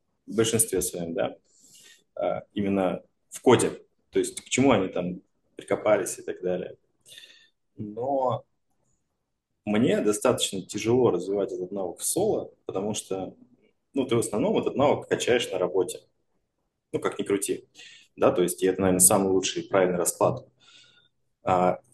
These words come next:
в свободное время ты тоже пытаешься, но не всегда у тебя на это остаются силы и так далее. И, соответственно, на работе у меня нет возможности просто там из-за каких-то задач параллельных, бизнеса и так далее сделать это красиво и так, как надо, чтобы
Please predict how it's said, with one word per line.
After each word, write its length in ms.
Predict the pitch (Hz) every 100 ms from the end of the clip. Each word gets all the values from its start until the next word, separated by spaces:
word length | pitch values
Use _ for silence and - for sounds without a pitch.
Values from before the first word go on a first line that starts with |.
| _ -
в 60 |
свободное 320 | - 117 117
время 180 | 110 101
ты 80 | -
тоже 220 | 156 123
пытаешься, 440 | 113 - 170 - 120
но 60 |
не 60 | 113
всегда 320 | - 117 95
у 40 |
тебя 140 | 82 80
на 100 | 78
это 100 | 78
остаются 360 | - 85 -
силы 220 | - 127 85
и 20 |
так 180 | 78 -
далее. 240 | 80 - _ _ _ -
И, 300 | 127 127 120
соответственно, 420 | 117 123 - 101
на 80 | 98
работе 580 | 98 120 165 - - - _
у 60 | 101
меня 500 | 92 104 143 123 - _ _ _
нет 240 | 113 120 98
возможности 720 | 98 117 139 104 - - 78 -
просто 400 | - 90 - - - -
там 120 | - _ _ -
из-за 160 | -
каких-то 640 | - - 123 - - 87 - _ _ -
задач 440 | 95 95 95 -
параллельных, 520 | 92 95 123 143 107 90
бизнеса 360 | 95 85 -
и 20 |
так 160 | - 98
далее 220 | 160 120
сделать 240 | 87 101 -
это 100 | -
красиво 540 | 92 87 - 147 95
и 140 | - -
так, 200 | 92 -
как 180 | 90
надо, 280 | 92 80 -
чтобы 260 | - -